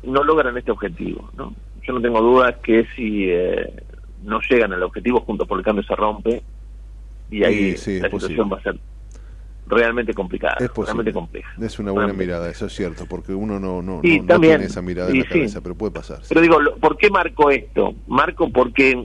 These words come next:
Speaker 1: no es todo color de rosa, ¿no? Cuando te dicen, "Estamos unidos, trabajando", bueno, sí, fantástico. Están unidos, medio, eh, también agarraditos con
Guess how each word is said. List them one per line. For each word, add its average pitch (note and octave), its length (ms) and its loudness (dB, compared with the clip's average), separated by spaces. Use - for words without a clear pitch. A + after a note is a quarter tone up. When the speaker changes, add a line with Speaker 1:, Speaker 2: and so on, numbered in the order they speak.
Speaker 1:
no B2 160 4
es C#3 100 0
todo D3+ 240 6
color G#2+ 300 4
de G2+ 80 2
rosa, - 340 0
¿no? C3+ 200 2
Cuando G2+ 220 2
te G#2+ 120 6
dicen, A2+ 260 4
"Estamos B2+ 400 -2
unidos, A#2+ 460 4
trabajando", G2 580 -2
bueno, F#2+ 260 -8
sí, F2+ 160 -8
fantástico. G2 420 -6
Están B2+ 160 0
unidos, C3 520 4
medio, G#2 580 0
eh, E2 60 -14
también G#2 580 0
agarraditos G2+ 720 -2
con F2 380 -2